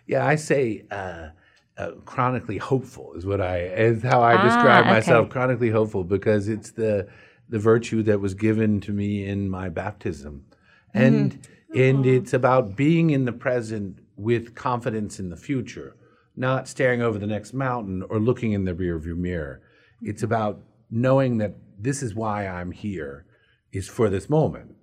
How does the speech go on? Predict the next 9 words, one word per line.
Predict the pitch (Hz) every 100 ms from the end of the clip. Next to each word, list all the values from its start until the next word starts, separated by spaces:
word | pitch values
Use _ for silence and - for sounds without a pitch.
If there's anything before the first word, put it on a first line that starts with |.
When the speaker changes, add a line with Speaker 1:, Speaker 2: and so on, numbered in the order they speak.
| _ -
Speaker 1:
Past | 117 107 -
is | 98 95
history, | 104 - 95
future | 90 104 95 -
is | 80 87
mystery. | 95 85 - - - _ _ _ _ _ _
Uh, | - 87 95 110
it |
was, | 131 107 107